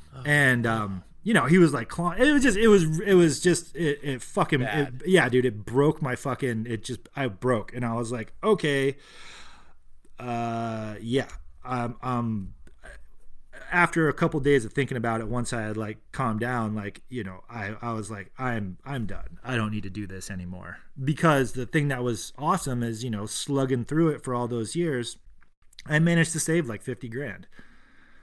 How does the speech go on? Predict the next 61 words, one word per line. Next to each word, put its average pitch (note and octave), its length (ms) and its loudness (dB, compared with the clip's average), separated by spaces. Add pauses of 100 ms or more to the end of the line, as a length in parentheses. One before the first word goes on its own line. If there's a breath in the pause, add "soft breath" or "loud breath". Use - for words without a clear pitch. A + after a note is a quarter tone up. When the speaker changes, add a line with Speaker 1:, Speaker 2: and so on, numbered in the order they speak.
(420 soft breath)
Speaker 2:
you A#2+ 140 0
know? A2+ 300 2 (240)
Like, C3 340 0
I, C3+ 220 2 (120)
I, C3 200 2 (120)
I, A#2+ 300 -2
I B2 140 -2
lived D#3 400 4
off F3 180 2
the E3+ 80 0
money D#3 320 2
that C3+ 160 0
I B2+ 140 0
made, C3 340 2
the A2+ 80 -6
fifty D3 260 -4
bucks C#3+ 280 -4
a C3+ 40 -2
day B2 200 2
that A#2 160 -2
I A2+ 100 -2
made, A#2+ 460 -2 (320)
uh, A2 280 -8
working B2+ 320 -4
for C3+ 200 -6
the B2+ 80 -6
blacksmith. G#2+ 640 -10 (600 loud breath)
I A2+ 120 -6
never C#3 460 2
f-, - 120 -8 (100)
went B2+ 220 2
anywhere B2+ 440 0
or A#2 80 0
did A#2+ 200 -2
anything. F#2+ 500 -6 (460)
I A2+ 80 -6
spent B2 260 -4
all B2+ 200 -2
my D3 180 0
other C#3 180 2
time, C3+ 400 -2
like, - 240 -6
thinking C3+ 320 -4
about B2 240 -4
stuff A#2+ 300 -4
and G2+ 120 -8
researching B2+ 440 -2
things A#2 380 -4
and G2+ 100 -6
reading B2 260 -2
stuff A#2 380 -6
and G2 80 -8
trying B2 320 -4
stuff A#2 380 -6
and F#2 120 -8
doing B2 280 -4
things A2 340 -6
and, B2 100 -8
you D3+ 60 0
know, A2+ 140 -2
like, A2 260 -4